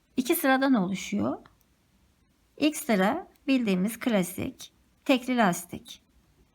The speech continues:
Bir ters, bir düz,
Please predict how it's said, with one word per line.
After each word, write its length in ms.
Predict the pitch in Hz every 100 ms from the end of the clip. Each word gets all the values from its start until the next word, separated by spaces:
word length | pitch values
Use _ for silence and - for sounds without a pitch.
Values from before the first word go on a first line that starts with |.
| _ _ _ _ - _ _ _ _ _ _ _ _
Bir 220 | 269 240 -
ters, 500 | 175 220 - - - _ _ _ _ _ _ _ _ _ _ _ _ _ _ _ _ _
bir 420 | - 262 240 175
düz, 400 | 196 - - -